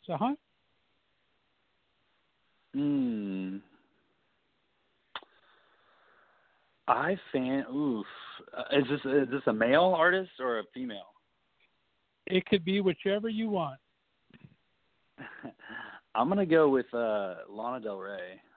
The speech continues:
Speaker 2: I think anything she puts out is so magical and mysterious, and I would love to collab with her.
Speaker 1: Nice. I like that.
Speaker 2: And she's beautiful, right?
Speaker 1: Yeah, oh, she is.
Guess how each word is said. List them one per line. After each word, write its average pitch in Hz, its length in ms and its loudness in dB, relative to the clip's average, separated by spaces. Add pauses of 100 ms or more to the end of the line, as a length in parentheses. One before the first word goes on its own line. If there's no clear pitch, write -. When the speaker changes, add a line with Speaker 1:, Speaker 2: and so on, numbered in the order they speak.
(160)
Speaker 2:
I 110 80 -2
think 170 240 -4
anything 117 420 -4
she 110 60 -8
puts - 260 -6
out 92 280 2
is 92 160 -8 (120)
so 98 520 4 (580)
magical 95 920 2
and 87 280 -12 (1000)
mysterious, 101 680 4 (160)
and 101 140 -8
I 101 100 -4
would 104 120 -8
love 95 200 -12
to 98 60 -12
collab 98 340 -12
with 95 120 -12
her. 95 240 -8 (1500)
Speaker 1:
Nice. 233 400 2 (180)
I 160 140 -4
like 170 320 2 (100)
that. 117 160 -2
Speaker 2:
And 139 140 6
she's 170 200 2
beautiful, 117 480 2
right? 92 320 -8 (1120)
Speaker 1:
Yeah, 175 200 4
oh, 185 80 6 (140)
she 160 100 -2
is. 170 240 4